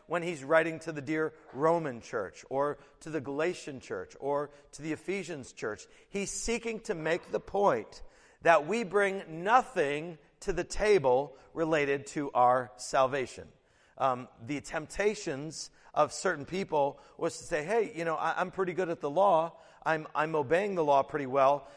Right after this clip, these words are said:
Isn't that, doesn't that give me some credit before God?" And Paul repeatedly is saying, "No, your justification is by faith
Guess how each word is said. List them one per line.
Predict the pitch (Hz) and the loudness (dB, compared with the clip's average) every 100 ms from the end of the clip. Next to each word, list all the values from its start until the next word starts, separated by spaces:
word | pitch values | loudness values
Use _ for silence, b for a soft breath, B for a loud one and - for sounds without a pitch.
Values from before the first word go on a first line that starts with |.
| - | -8
Isn't | 151 160 | -6 0
that, | 156 156 156 135 | 6 6 6 0
doesn't | 160 147 | -4 -2
that | 170 160 | -4 -4
give | 165 | -6
me | 160 | -8
some | - 151 | -8 -10
credit | 135 - 185 170 139 | -6 0 2 2 0
before | 147 - 151 | -6 -4 -4
God?" | 139 175 156 131 B B - | 2 4 4 2 B B -6
And | 156 | -6
Paul | - 202 196 175 160 | 2 6 8 6 2
repeatedly | 175 - 220 240 202 139 135 | -4 -4 -2 2 2 2 -4
is | 147 160 | -4 -8
saying, | - - 190 165 - b b b | -6 -4 -2 -2 -6 b b b
"No, | 185 226 262 247 139 - - b b | -8 0 2 2 0 -6 -18 b b
your | 208 214 | 4 4
justification | 175 - 233 208 180 160 - 226 262 - 165 151 165 B B - | 4 2 0 0 -6 -8 0 8 8 6 -4 -4 -6 B B 0
is | 202 | 0
by | - 190 180 180 - - - | 6 6 6 2 -12 -6 2
faith | 240 196 175 | 6 6 4